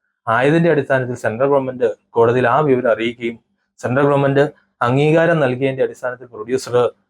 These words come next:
ഈ കൺസേൺ പോർഷൻ, ഈ അഗ്രീവ്ഡ്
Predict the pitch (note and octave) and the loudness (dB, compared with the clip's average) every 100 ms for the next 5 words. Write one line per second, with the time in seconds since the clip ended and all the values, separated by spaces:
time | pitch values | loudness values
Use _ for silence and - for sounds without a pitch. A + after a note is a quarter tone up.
0 | _ _ _ _ _ - C3 D3 C#3 C3+ | _ _ _ _ _ -2 0 2 2 0
1 | _ _ C3 A#2 B2+ C#3+ B2+ A#2+ A2+ A#2 | _ _ -2 -2 0 -2 2 0 2 -4
2 | - _ _ _ B2 A2+ A#2+ C3+ C#3+ | -6 _ _ _ -2 -2 2 2 2